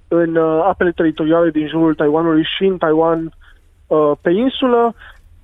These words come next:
Menținând această ambiguitate, Statele Unite încearcă să balanceze diversele preocupări și interese pe care le are,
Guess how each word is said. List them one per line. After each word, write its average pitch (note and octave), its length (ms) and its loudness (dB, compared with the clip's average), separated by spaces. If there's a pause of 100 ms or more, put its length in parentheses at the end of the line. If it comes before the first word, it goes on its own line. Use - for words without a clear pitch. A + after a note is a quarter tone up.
(120)
Menținând G#3+ 420 0
această A#3 260 -2
ambiguitate, G3 800 -2
Statele A3+ 200 -2
Unite A3+ 160 0
încearcă A3+ 380 -2
să A#3 80 0
balanceze G3 720 0
diversele F3+ 540 0 (120)
preocupări G3 580 -2
și - 80 -8
interese F3+ 380 -2
pe F#3 100 -10
care F3 200 -2
le D3+ 100 2
are, A#3 400 0